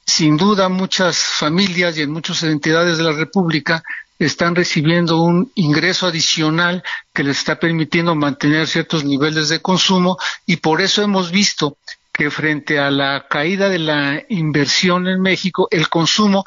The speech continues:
no grandes tasas elevadas, pero se ha mantenido positivo y esto ha permitido, digamos, que haya esta dinámica económica interna. Y este dato que, eh, señalabas de los, eh,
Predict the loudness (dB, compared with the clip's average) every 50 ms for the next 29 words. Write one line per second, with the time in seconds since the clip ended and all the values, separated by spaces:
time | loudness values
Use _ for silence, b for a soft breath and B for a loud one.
0 | B B B B _ -6 -2 -2 0 0 0 0 -2 -2 -4 -6 -4 -4 -4 -2
1 | -2 -2 0 0 0 2 2 4 4 4 2 2 0 -2 -2 -4 -2 -2 0 -2
2 | 0 0 -2 0 0 0 -2 -2 -2 -4 -4 -2 0 0 0 0 0 0 0 0
3 | 0 0 -2 0 0 0 2 2 0 -2 B B B B B -4 -2 0 0 0
4 | 0 0 -2 -2 0 0 -2 0 0 0 -2 0 0 2 2 2 2 2 2 0
5 | 0 -2 -2 -2 -2 -2 -2 -2 -2 -2 -2 -2 -2 0 0 0 0 -2 -2 -2
6 | -2 -2 -2 -2 -2 0 0 0 0 0 0 -2 -2 -2 -2 -2 -2 B B B
7 | B B -20 _ _ _ _ -2 0 0 0 0 0 0 0 0 0 -2 -4 -6
8 | B B B B B B B B _ 2 4 4 4 2 2 0 -2 0 0 0
9 | 2 2 0 0 -2 -4 -6 -6 -6 -8 _ _ _ _ _ _ -4 -2 0 2
10 | 2 2 2 2 0 0 -2 -4 -6 -4 -2 -2 -2 -2 -2 -2 -2 0 0 0
11 | 0 0 0 -2 -4 -2 -4 -4 -2 0 0 0 0 -2 -2 -2 0 0 0 0